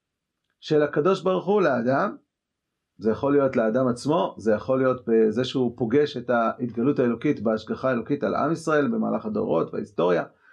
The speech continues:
אבל שם נמצאת האמונה, זה התדר שבו האדם יכול להיפגש עם עצמות השם, ולהרגיש שזה האלוה, כמו ילד קטן שיודע שזה אבא שלו, הוא לא יודע להגדיר אותו בכלל,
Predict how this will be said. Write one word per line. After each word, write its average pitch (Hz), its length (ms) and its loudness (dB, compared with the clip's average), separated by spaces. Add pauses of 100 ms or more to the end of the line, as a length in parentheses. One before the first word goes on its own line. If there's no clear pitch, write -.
(140)
אבל 123 120 -2
שם 240 240 0 (120)
נמצאת 208 360 -2
האמונה, 165 420 2
זה 190 240 0
התדר 220 640 2 (720)
שבו 156 680 0
האדם 185 540 2
יכול 185 280 0
להיפגש 185 800 0 (160)
עם 165 140 0
עצמות 220 320 -2
השם, 220 300 2 (1040)
ולהרגיש 147 840 2
שזה 220 240 2
האלוה, 247 360 2 (520)
כמו 226 200 2
ילד 247 280 2
קטן 247 420 0
שיודע 196 480 2
שזה 226 540 0
אבא 240 140 2
שלו, 180 260 2
הוא - 160 -8
לא - 100 -4
יודע - 400 2
להגדיר 214 540 -2
אותו 214 260 0
בכלל, 127 480 -2